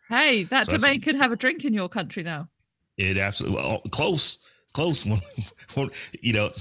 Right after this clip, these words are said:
Speaker 2: depending on where you go, it probably, you probably
Speaker 1: Yeah.
Speaker 2: can sneak by.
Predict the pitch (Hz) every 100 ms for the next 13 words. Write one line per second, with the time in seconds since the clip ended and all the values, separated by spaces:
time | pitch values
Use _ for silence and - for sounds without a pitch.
0 | - 95 107 131 131 135 143 127 160 156
1 | 120 - 220 208 208 285 277 294 - 233
2 | - - 147 120 101